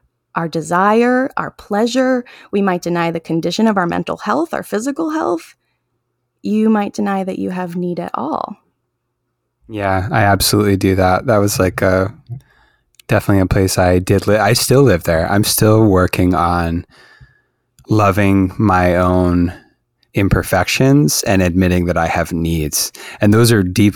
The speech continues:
Speaker 2: like, things that I, I left behind because I thought it was the right thing to do, <laughs> like, to not have needs or to not have imperfections. And I'm still, I'm, I'm still grappling that with, like, in practical ways. Thank you for saying that.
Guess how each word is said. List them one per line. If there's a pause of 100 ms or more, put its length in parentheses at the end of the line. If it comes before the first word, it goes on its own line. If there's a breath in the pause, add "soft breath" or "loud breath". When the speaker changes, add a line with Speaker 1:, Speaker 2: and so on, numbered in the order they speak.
Speaker 2:
like, (320)
things
that
I, (400)
I
left
behind
because
I
thought
it
was
the
right
thing
to
do, (420 loud breath)
<laughs>
like, (240 loud breath)
to
not
have
needs (340 loud breath)
or
to
not
have
imperfections. (140)
And
I'm
still, (260)
I'm,
I'm
still
grappling
that
with,
like, (200)
in
practical
ways.
Thank
you
for
saying
that.